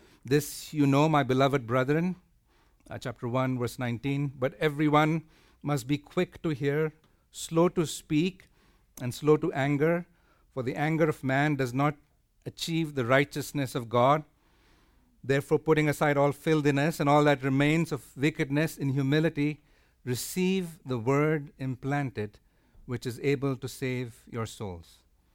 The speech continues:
And prove yourself doers of the word, and not merely hearers who delude themselves.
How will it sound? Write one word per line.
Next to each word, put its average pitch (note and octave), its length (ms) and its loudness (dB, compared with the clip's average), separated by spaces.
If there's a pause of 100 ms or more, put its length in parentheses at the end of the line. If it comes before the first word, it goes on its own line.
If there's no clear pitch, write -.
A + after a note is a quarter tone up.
(300)
And B2 140 -10
prove E3 200 0
yourself C#3+ 640 -2
doers C#3 380 2
of B2+ 120 -10
the A#2 100 -4
word, G2+ 340 -6 (500)
and C#3 100 0
not D#3+ 240 4
merely D3 300 2
hearers A#2+ 720 -4 (720)
who C3 80 -10
delude A2+ 560 -2 (300)
themselves. - 580 -16